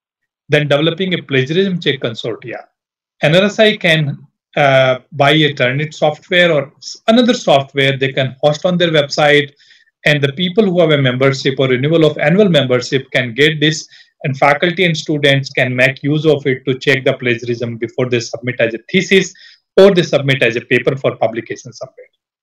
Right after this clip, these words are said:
Each university and institution also have some responsibilities, like promote research culture into their university. Research culture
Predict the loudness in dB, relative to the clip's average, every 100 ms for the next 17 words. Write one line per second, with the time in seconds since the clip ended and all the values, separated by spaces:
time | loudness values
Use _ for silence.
0 | _ _ _ _ _ _ _ _ _ _
1 | _ _ 4 4 4 2 2 0 0 2
2 | 2 0 -2 -6 -2 2 2 2 0 -2
3 | -4 -6 -8 -6 -8 -8 -12 -14 -16 -20
4 | -20 -20 -20 _ _ 0 0 0 -2 0
5 | 0 0 -4 -2 -2 0 0 0 0 0
6 | -2 _ _ _ _ _ _ _ _ -2
7 | 0 0 2 2 2 -4 -6 -10 -12 -12
8 | -12 -14 _ -6 -4 0 0 -2 -2 0
9 | 0 0 -2 -2